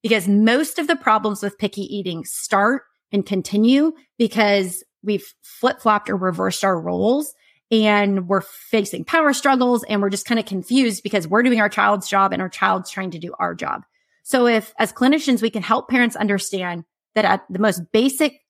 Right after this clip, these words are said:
understanding of it, a parent's job is what food is offered, when that food is offered, and where that food is offered. The child gets to decide if they eat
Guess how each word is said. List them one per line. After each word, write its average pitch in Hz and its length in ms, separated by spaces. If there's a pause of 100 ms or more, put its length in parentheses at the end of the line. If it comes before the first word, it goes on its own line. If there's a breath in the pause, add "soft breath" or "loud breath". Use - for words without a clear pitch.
understanding 202 640
of 170 140
it, - 200 (680)
a - 40
parent's 240 420
job 185 440
is 170 260
what 196 260
food 226 200
is 226 120
offered, 196 540 (240)
when 240 300
that 240 200
food 220 200
is 196 120
offered, 190 500
and 185 220
where 185 240
that 185 220
food 165 180
is 143 140
offered. - 400 (560)
The 208 80
child 226 600
gets 196 220
to 208 100
decide 175 560 (440)
if 190 240
they 311 100
eat 233 460